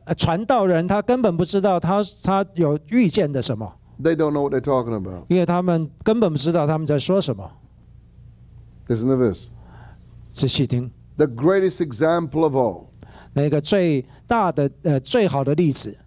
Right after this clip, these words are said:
Speaker 2: Jesus Christ. Now, this is hard to conceive,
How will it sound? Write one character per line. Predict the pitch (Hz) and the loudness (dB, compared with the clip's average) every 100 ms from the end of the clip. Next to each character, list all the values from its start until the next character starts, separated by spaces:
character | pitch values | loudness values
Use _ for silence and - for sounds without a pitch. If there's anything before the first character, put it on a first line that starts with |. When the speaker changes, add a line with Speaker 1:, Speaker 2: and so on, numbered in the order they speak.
| - | -16
Speaker 2:
Jesus | 107 151 165 127 143 | -2 0 0 -4 -8
Christ. | - 147 | -8 -4
Now, | 123 147 | 2 2
this | 127 180 202 | 2 0 -2
is | 170 | -2
hard | 180 180 185 | 2 2 0
to | - | -6
conceive, | 147 180 165 208 196 98 | -4 -4 -4 -4 -2 -4